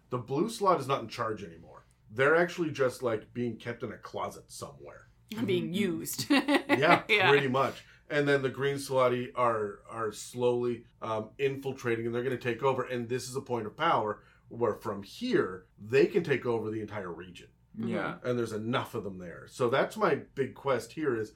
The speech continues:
Speaker 1: your players are gonna figure out that five of the eight wizards have been turned.
Speaker 3: Yeah.
Speaker 1: There's some sort of divining magic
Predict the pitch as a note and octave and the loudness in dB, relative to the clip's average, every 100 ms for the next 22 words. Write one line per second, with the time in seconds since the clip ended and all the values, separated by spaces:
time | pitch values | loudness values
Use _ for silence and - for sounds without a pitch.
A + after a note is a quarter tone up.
0 | _ B2 C#3+ F#3+ F3 E3+ D#3+ B2+ B2 A#2 | _ -2 2 2 4 4 4 0 -4 -2
1 | C#3 A#2+ C3 C#3 A#2 - A2+ A2 - _ | -4 0 4 4 4 0 -2 -2 -6 _
2 | - - A#2+ B2+ C#3 C#3 A#2 A2+ B2+ - | -16 0 4 4 4 2 -4 -8 -10 -6
3 | A#2+ B2 A#2+ A2+ A#2 B2 C#3+ C3 A2+ G2+ | -4 -4 -8 -4 -2 -4 -8 -8 -8 -6
4 | A2+ G#2+ G2 - - A2+ D3+ G3+ _ _ | -6 -6 -8 -12 -6 -4 -4 -8 _ _
5 | - A#2+ G2+ F#2+ - - - B2 A#2 C3 | -8 -6 -4 -6 -12 -14 -2 -2 0 -4
6 | A#2+ C3 A2+ G#2+ A#2 A2 A#2+ B2 A#2+ A#2+ | -2 -4 -4 -6 -4 -2 -2 -2 -2 0
7 | A#2 A2+ A#2 | -2 -2 -6